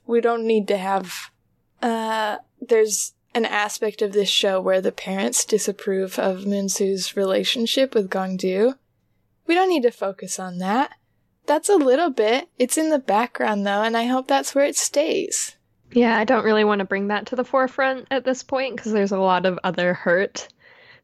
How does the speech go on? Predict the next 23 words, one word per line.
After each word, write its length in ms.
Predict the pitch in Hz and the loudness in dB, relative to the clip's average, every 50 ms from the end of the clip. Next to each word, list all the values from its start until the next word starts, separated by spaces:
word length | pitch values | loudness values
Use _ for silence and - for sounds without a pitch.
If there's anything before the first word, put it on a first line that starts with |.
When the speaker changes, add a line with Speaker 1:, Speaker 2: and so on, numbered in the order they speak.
| _ _ - | _ _ -2
Speaker 2:
that 120 | 214 180 | 0 2
we're 140 | 233 226 214 | 4 4 4
all 180 | 220 226 233 226 | 4 4 2 2
trying 360 | - - 247 247 240 226 233 | 0 0 0 2 2 2 0
to 100 | - 269 | 0 0
move 280 | 240 240 240 247 240 - | 2 2 2 0 -2 -4
past. 580 | - - 226 226 226 240 226 - - - - - - _ - | -2 0 0 2 0 0 -2 -6 -12 -16 -16 -16 -14 _ -8
Uh, 560 | - 185 185 180 175 170 170 170 170 160 - - - | -6 -4 -2 0 0 0 0 0 -2 -2 -4 -6 -6
yeah, 400 | 180 175 170 156 151 151 156 165 185 _ | -4 -2 -2 0 0 0 -2 -4 -6 _
the, 540 | - 196 190 180 180 175 170 170 165 165 156 - _ _ - | 2 4 4 6 6 4 4 4 2 2 0 -2 _ _ -6
um, 460 | 190 175 165 165 156 147 - 185 175 - _ _ _ _ _ _ - - - - - - - _ | -4 -2 -2 -4 -6 -8 -8 -10 -10 -12 _ _ _ _ _ _ -20 -20 -20 -20 -20 -20 -6 _
man, 380 | - 196 190 185 175 170 170 180 | 0 0 2 2 2 0 0 -2
poor, 920 | - - - 233 233 247 247 247 254 254 254 254 247 247 254 247 233 - - _ _ - | -6 -4 -2 2 2 4 4 4 2 2 2 2 0 0 0 -2 -2 -6 -10 _ _ -12
uh, 420 | - 185 180 175 185 185 180 185 196 - - _ _ _ - | -10 -8 -8 -8 -6 -6 -6 -6 -8 -10 -12 _ _ _ -14
Siwon 800 | - - - 190 180 170 170 165 165 160 160 160 160 165 160 160 - _ _ _ _ _ _ _ _ _ _ _ _ _ - - | -4 0 2 2 4 4 2 2 2 0 0 -2 -4 -6 -8 -10 -12 _ _ _ _ _ _ _ _ _ _ _ _ _ -10 -2
Speaker 1:
Ju-won. 180 | - 240 220 208 | 0 2 4 4
Speaker 2:
just, 280 | 196 180 190 220 - - | 2 2 0 -2 -2 -2
like, 200 | 175 160 147 - _ _ _ _ - | -2 -2 -4 -6 _ _ _ _ -12
Speaker 1:
Yeah. 180 | 240 220 208 - - - | -12 -12 -12 -12 -8 0
Speaker 2:
Ju-won. 560 | - 220 202 180 165 160 156 156 147 - 185 - _ _ | 2 2 4 4 2 0 -4 -6 -8 -14 -20 -20 _ _
Damn. 140 | - - - - _ | -16 -16 -16 -14 _
Well, 320 | - 233 277 277 269 247 - | -4 0 2 2 2 2 0
his, 240 | 240 - - 262 - | 0 0 2 2 0